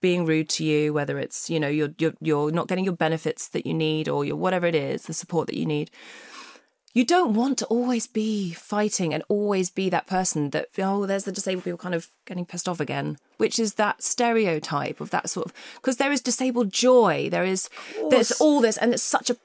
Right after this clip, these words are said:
Speaker 1: beautiful thing to see. And I, that's one of my favourite things in the world is tuning into Instagram and seeing disabled people all around the world living their best lives. It's
Speaker 2: Yeah.
Speaker 1: like, I just get such a kick out of it. And so it's like, right,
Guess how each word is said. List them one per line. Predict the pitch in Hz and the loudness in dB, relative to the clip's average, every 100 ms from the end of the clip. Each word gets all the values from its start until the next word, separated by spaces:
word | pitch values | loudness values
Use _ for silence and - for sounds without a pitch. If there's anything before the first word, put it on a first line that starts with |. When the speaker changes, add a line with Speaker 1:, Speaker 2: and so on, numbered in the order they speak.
| - | -6
Speaker 1:
beautiful | 220 285 240 202 | -2 2 0 0
thing | 208 190 | -2 -2
to | 180 | 0
see. | - - 233 214 196 175 | 0 2 4 4 2 2
And | 185 | 0
I, | 190 185 - | 0 0 0
that's | - - | 0 0
one | 208 | -2
of | 202 | 0
my | 190 | -2
favourite | 180 - 233 226 170 | -4 -4 0 0 0
things | 196 180 | -4 -2
in | 170 | -2
the | |
world | 165 156 156 | 2 2 2
is | 151 - _ - | -2 -6 _ -6
tuning | - 254 240 | 0 2 4
into | 214 - | 2 0
Instagram | 180 - - 143 139 143 - - - - - | -2 -2 -2 -4 -4 -8 -14 -20 -20 -20 -8
and | 165 | -4
seeing | 165 - 233 214 196 | 0 2 4 4 0
disabled | 185 202 175 | 0 0 -2
people | 170 160 185 | -2 -2 0
all | 190 | 0
around | 175 | 0
the | 165 | 2
world | 165 147 143 - | 2 2 -2 -2
living | 175 170 160 | 0 2 0
their | 156 160 - | -2 -6 0
best | 196 170 - - - | 0 0 -4 -6 -4
lives. | 175 156 139 139 - | 0 0 0 -2 0
It's | - 165 | 0 2
Speaker 2:
Yeah. | 175 | 4
Speaker 1:
like, | 156 - | 2 2
I | 170 170 | 2 2
just | 185 180 | 0 -2
get | 185 - | -2 0
such | - - 214 175 - | 2 2 4 2 2
a | 220 180 - | 0 0 -6
kick | - 220 190 | -2 0 2
out | 151 104 | 2 2
of | |
it. | 143 131 - - - - - - _ | 0 -2 -4 -14 -16 -16 -20 -20 _
And | 196 190 185 190 | 2 4 4 2
so | 185 233 | 2 4
it's | 208 214 - | 4 4 4
like, | 208 - | 2 0
right, | 208 180 | 2 2